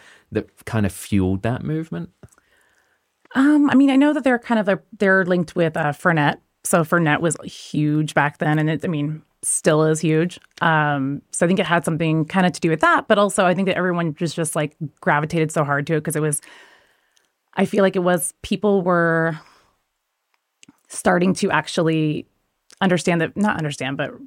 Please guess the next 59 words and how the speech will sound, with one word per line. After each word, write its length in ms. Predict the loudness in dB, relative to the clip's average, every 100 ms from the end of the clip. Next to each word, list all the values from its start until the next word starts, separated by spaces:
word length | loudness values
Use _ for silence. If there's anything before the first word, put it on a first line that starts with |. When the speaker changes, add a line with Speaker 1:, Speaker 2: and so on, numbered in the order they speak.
| -8
Speaker 2:
uh, 220 | -2 -2 -2
appreciate 560 | 0 0 2 0 0
vermouth 260 | 0 0 2
on 80 | 2
its 160 | 2 0
own, 260 | 2 0 -2 -4
where 180 | 2 2
I 60 |
think 220 | 2 -2
before 360 | -2 -2 0 0
it 40 |
was 120 | 0 -2
kind 140 | -4
of 60 | -4
like 120 | -4
an 80 | -4
afterthought. 560 | -4 -2 -2 0 -2 -2
It 40 |
was 120 | -6
barely 400 | -4 -2 -2 -2
getting 220 | -2 -2
refrigerated. 800 | -2 0 0 2 2 4 2 2 -2
Speaker 1:
Right. 360 | -6 -4 -4 -8 -4
Speaker 2:
It 140 | 0 2
was, 260 | 2 2
uh, 180 | 2 2 2
you 100 | 0
know, 80 | 0
we 80 |
were 100 | -2
using, 540 | -2 -2 -2 0 -2 -4 _ _ _ _ _ _ _ _ _ _ -10
I 40 |
don't 120 | -10 -8
wanna, 180 | -12 -14 _ -8
you 80 |
know, 140 | -8 -6
name 280 | -2 0 2
any 140 | 2 2
<laughs> 100 | 0
bad 220 | 0 -2
brands, 560 | -4 0 0 2 2 2
but, 80 | 2
you 40 |
know, 80 | 2
we 80 | 4
were, 80 | 2
Speaker 1:
Mm-hmm. 280 | 0 -6 0
Speaker 2:
we 80 | 2
weren't 120 | 4
really 220 | 4 2
caring 480 | -2 -8 -2 0 0
as 100 | -2
much 180 | -4 -2
about 240 | 0 0 0
it. 80 |
And 100 | -4
I 60 | -4
feel 200 | -2 -2
like 160 | -2